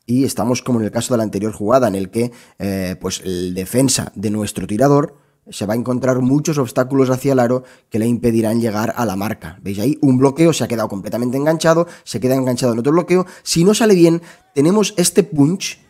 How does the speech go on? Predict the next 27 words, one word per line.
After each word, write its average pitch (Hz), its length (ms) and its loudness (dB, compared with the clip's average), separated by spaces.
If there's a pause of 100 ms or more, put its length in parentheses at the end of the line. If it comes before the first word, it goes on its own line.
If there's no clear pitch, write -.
ahí 143 320 2
y 165 80 -4
tenemos 190 320 0
un 185 220 0
tiro. 156 340 0
Este 131 180 -4
es 185 60 0
el 131 140 8
rip, 127 320 2
este - 200 -6
es 180 40 -4
el 190 40 4
movimiento 170 360 2
en 131 100 -2
cremallera, 123 540 2
que 120 80 -8
es 110 60 -8
un, 113 60 -6
como 117 200 -2
un 107 140 -4 (260)
movimiento, 110 480 -4
se - 100 -10
dice 104 220 -2
en 101 60 -2
inglés, 107 300 -4
zipper, 135 380 4
¿vale? 185 240 4